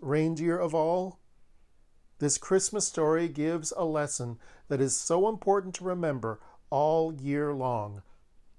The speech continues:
Sometimes the very thing that we would call an imperfection turns out to be a blessing in disguise. To conclude this week's episode, we will have an ancient fable from China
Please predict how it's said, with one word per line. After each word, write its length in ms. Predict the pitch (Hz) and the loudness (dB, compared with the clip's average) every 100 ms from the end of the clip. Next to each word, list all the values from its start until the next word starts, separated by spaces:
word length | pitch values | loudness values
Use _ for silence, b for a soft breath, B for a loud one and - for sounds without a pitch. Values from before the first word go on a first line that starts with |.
| - - | -20 -14
Sometimes 760 | - 214 226 180 170 175 185 | 0 2 2 2 2 2 0
the 140 | - 120 | -2 -2
very 360 | 107 143 185 | 0 2 2
thing 460 | 190 175 143 113 98 - - - - | 0 -2 -2 -4 -8 -16 -20 -20 -10
that 160 | - 123 | -6 -2
we 140 | 131 | -2
would 160 | 135 143 | -2 -4
call 320 | - 139 139 | -2 0 0
an 100 | 131 | 0
imperfection 920 | 165 202 208 202 185 - - 113 104 - - _ - - - - | -2 -4 -6 -2 -2 -4 -6 -8 -8 -14 -20 _ -20 -20 -20 -10
turns 420 | - 170 196 180 | -2 -2 0 0
out 360 | 147 113 107 - | 0 0 -4 -10
to 100 | - | -8
be 160 | 120 135 | -4 -2
a 80 | 135 | -2
blessing 640 | 131 156 143 - 110 113 | -2 -2 -2 -4 -8 -10
in 140 | - 123 | -8 -6
disguise. 720 | 127 - 143 107 104 101 - - - - - - - - - - b b | -6 -2 -2 -2 -4 -8 -10 -14 -20 -20 -20 -20 -20 -20 -20 -20 b b
To 120 | - 156 | -4 -2
conclude 580 | 156 139 - 165 175 | -2 -2 2 4 4
this 260 | 147 160 - | 4 0 2
week's 240 | 160 165 | 0 2
episode, 640 | 160 139 127 - 110 110 110 B B B | 0 0 -2 -2 0 -2 -6 B B B
we 100 | 156 | 2
will 140 | 170 | 4
have 200 | 170 180 | 2 2
an 120 | 180 196 | 0 -2
ancient 460 | 185 208 - 233 | -4 -4 -8 -10
fable 500 | - - 170 170 196 | -6 -2 0 2 0
from 220 | 190 196 | 0 -4
China 560 | 185 - 190 151 117 | -6 -6 -4 -2 -4